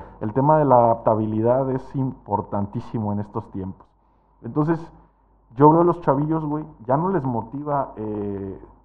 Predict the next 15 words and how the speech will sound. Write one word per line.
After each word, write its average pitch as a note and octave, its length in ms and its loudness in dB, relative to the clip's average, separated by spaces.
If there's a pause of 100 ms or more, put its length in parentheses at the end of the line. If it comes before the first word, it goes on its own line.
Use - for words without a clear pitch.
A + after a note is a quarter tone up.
(440)
tanto B2 540 -2
como A2+ 240 -4
a - 20 0
nosotros A2+ 460 -4 (100)
el A2 400 -6 (520)
ser C3 200 -2
campeón C3 400 -2
en A#2 220 -6
tal G#2 180 -4
cosa A#2+ 640 0
o, G2+ 260 -8 (800)
o A#2+ 140 -4
competir B2+ 560 0
y, C3+ 40 -2 (100)
y A2+ 880 -4